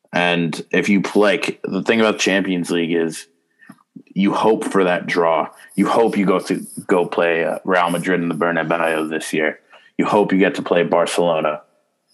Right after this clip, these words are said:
But now it's no longer just a thing. It's like, "Oh, when are we playing them?" It's not a, "I hope we're playing them." And it just kinda,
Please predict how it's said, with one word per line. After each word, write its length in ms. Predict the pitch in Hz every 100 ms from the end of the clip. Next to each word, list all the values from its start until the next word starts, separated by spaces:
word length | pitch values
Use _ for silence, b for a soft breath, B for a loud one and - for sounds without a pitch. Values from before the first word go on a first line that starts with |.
| _ _
But 100 | 98
now 240 | 101 110 117
it's 180 | 110 104
no 240 | 101 101
longer 320 | 98 95 92
just 380 | 87 101 90 -
a 300 | 87 80 78 - _
thing. 160 | - 110
It's 120 | 92
like, 140 | 82 -
"Oh, 220 | 98 82
when 240 | 90 92
are 120 | 90 85
we 120 | 82
playing 420 | 78 92 82 80
them?" 220 | 76 71 - _ _ _
It's 220 | - 87
not 240 | 95 87 82
a, 180 | 78 -
"I 120 | 80
hope 460 | - - 110 92 -
we're 120 | 76
playing 380 | - 76 76 -
them." 220 | - - _ _ _ _ _ _ -
And 420 | 87 85 80 - - -
it 80 | 90
just 220 | 95 -
kinda, 460 | 104 101 90 82